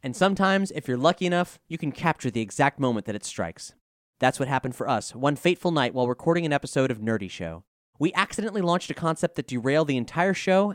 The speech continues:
and in no time, our lives. We couldn't stop talking about our favorite action figures and B-movies,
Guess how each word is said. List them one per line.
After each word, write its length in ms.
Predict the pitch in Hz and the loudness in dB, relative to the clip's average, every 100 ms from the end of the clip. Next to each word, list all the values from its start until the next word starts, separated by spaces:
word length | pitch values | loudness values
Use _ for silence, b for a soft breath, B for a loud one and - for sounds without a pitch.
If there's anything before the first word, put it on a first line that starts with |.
| - | -4
and 100 | 139 | -4
in 100 | 127 | 4
no 140 | 143 | 4
time, 440 | 160 165 165 175 180 - | 4 2 0 -2 -6 -2
our 100 | 123 | 0
lives. 540 | 110 92 82 - - _ _ _ - | 0 -2 -4 -12 -20 _ _ _ -2
We 100 | 165 | 4
couldn't 220 | 240 233 | 4 4
stop 220 | 226 185 | 2 4
talking 320 | 202 185 151 | 4 2 2
about 160 | 120 107 | 0 0
our 60 | |
favorite 300 | - 143 135 147 | 2 0 0 2
action 320 | 151 - 135 | 2 2 -6
figures 280 | 120 101 98 | -6 -6 -8
and 120 | 104 | 4
B-movies, 540 | 147 151 117 95 85 | 6 6 4 0 -8